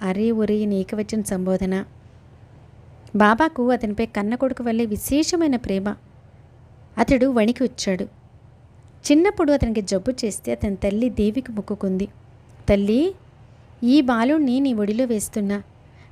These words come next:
వీణ్ణి చంపినా బతికించినా నీవే. నా బిడ్డ బాగైతే నీ దర్శనానికి తీసుకొని వస్తాను" అని మొక్కుకోగానే బాలుడు బాగయ్యాడు.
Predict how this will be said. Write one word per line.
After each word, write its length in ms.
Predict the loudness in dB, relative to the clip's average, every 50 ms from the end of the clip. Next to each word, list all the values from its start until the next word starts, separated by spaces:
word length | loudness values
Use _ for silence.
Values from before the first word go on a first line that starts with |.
| -2 4
వీణ్ణి 340 | 6 6 8 8 6 4 2
చంపినా 680 | 0 -2 -2 -2 -2 -2 -2 0 0 0 0 -2 -2
బతికించినా 680 | -2 -2 -2 -2 -2 -2 -2 -2 -2 -2 0 0 0 0
నీవే. 460 | 0 0 0 0 2 2 0 0 -2 -6 -14 -20 -20 -20 -20 -20 -20 -20 -20 -20 -20 -20 -20 -14 -4 0
నా 160 | 4 4 4
బిడ్డ 320 | 4 2 0 0 2 0
బాగైతే 600 | 0 2 2 0 0 0 0 -2 -2 -2 -2 -2 0
నీ 140 | 0 0 -2
దర్శనానికి 500 | -2 -4 -6 -4 -4 -2 -2 -2 -4 -4
తీసుకొని 400 | -4 -4 -4 -4 -6 -4 -4 -4
వస్తాను" 400 | -4 -4 -4 -4 -2 -2 0 0
అని 140 | 0 0
మొక్కుకోగానే 840 | 0 0 -2 -4 -6 -6 -2 -2 -2 0 0 0 0 0 -2 -2 -2 -2 -2 -2
బాలుడు 380 | 0 2 2 2 0 0 0
బాగయ్యాడు. 640 | 0 -2 -2 -2 0 -2 -2 -2 0 -2 -2 -2 -2